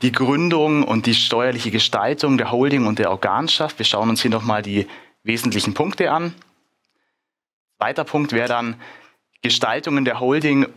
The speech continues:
ohne den Ergebnisabführungsvertrag oder Beherrschungs- und Gewinnabführungsvertrag, also E A V oder B G A V. Dritter Punkt ist dann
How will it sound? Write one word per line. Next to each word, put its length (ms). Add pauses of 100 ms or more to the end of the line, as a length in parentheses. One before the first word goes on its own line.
ohne 560
den 280
Ergebnisabführungsvertrag 1700
oder 160
Beherrschungs- 640
und 240
Gewinnabführungsvertrag, 1600 (160)
also 220
E 180
A 140
V 280
oder 240
B 220
G 180
A 120
V. 380 (1600)
Dritter 300
Punkt 320
ist 200
dann 400